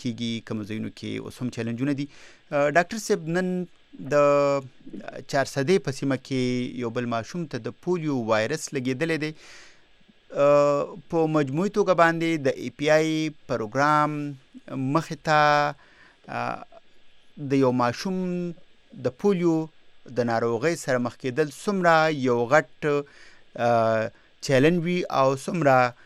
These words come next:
یو غټ خنډ دی په لار کې راشي. څه وینئ،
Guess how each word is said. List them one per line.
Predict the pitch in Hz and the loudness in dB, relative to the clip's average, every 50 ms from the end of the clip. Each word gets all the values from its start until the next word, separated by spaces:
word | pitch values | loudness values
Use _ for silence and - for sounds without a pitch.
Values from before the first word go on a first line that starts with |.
| - - - - - | -20 -20 -20 -18 -14
یو | 120 120 120 123 123 123 120 120 120 120 117 - - - - - | -8 -2 2 2 4 4 2 0 -2 -4 -6 -10 -14 -16 -12 -2
غټ | 123 147 165 156 - - - - | 0 0 0 0 -2 -8 -16 -6
خنډ | - 226 214 185 139 131 117 | -2 0 2 2 2 2 0
دی | 127 | -2
په | - - 120 | -2 0 0
لار | 120 117 110 110 | 2 2 2 0
کې | - - | -2 -4
راشي. | 120 117 113 110 104 - 120 113 107 - - - - - - | -4 -2 -2 -2 -4 -6 -10 -10 -10 -12 -16 -20 -20 -18 -6
څه | - 202 185 | -4 -2 -2
وینئ، | 185 185 175 175 170 | 0 0 0 0 0